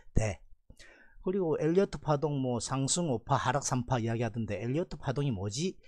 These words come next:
싶으시면 이렇게 찾아서 들어가셔도 여러분들, 아, 빨리빨리, 아, 궁금한 부분 해결할 수 있는 것입니다. 자, 그렇지 않고 대략적인, 어, 부분들 다 이해가 되신다면 순차적으로 일 회부터 한번 쭉 보십시오.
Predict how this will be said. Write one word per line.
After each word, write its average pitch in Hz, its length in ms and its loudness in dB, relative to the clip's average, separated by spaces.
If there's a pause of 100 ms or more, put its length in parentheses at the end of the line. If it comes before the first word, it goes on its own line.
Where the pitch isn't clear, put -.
(160)
싶으시면 151 640 -4
이렇게 113 560 -2 (480)
찾아서 185 760 2
들어가셔도 143 800 2
여러분들, 120 520 -2
아, 98 320 -4 (1300)
빨리빨리, 120 760 2 (220)
아, 95 140 -4
궁금한 127 480 0
부분 123 240 -4
해결할 127 440 2
수 110 280 -6
있는 120 160 -2
것입니다. 95 500 -8 (1120)
자, 135 140 0 (580)
그렇지 170 340 0
않고 160 460 6
대략적인, 156 840 4
어, 120 240 0
부분들 147 680 4
다 123 140 2
이해가 131 360 4
되신다면 147 760 0
순차적으로 175 600 0
일 185 180 0
회부터 196 240 0
한번 127 200 -2
쭉 113 240 -10
보십시오. 135 600 -8